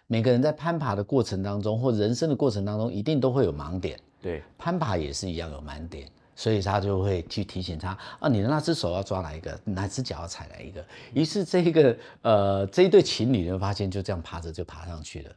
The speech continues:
Speaker 2: 嗯。
Speaker 1: 下来了之后感情特别好，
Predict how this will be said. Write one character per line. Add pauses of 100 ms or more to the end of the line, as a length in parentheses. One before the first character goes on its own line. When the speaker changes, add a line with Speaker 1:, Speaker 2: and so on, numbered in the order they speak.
Speaker 2:
嗯。 (140)
Speaker 1:
下
来
了
之
后
感
情 (460)
特
别
好，